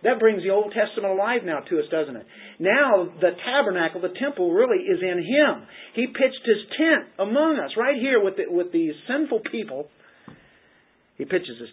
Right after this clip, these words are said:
tent, and we saw His glory.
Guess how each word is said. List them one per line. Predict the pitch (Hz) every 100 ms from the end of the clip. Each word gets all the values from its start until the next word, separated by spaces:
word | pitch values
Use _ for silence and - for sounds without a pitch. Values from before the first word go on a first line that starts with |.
| -
tent, | 185 143 _ - - -
and | 170 143 131
we | 202 233 240 -
saw | 214 180 170 170
His | 160 160 156 151 - _ _ _ _ _ _ 131 -
glory. | 139 139 143 139 117 -